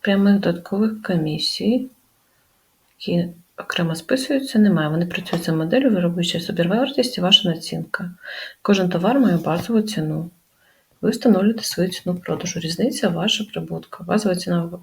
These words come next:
футболки — тринадцять, ваша ціна — двадцять два, прибуток — дев'ять. З кожної продажної. Ком-, PayPal і Payoneer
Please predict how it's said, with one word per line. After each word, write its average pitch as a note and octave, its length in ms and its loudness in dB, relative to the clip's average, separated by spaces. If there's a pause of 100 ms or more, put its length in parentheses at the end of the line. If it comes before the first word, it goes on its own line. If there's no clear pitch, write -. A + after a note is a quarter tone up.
футболки — E3+ 500 -2
тринадцять, A#3 560 0
ваша F#3+ 260 2
ціна — F3+ 500 -2 (380)
двадцять F#3 360 0
два, E3 200 -4
прибуток — A3 640 -4
дев'ять. D#3+ 320 -4
З - 60 -20
кожної F#3+ 360 -2
продажної. F3 720 -8 (640)
Ком-, F3 300 0
PayPal G3 540 2
і - 20 -16
Payoneer E3+ 600 2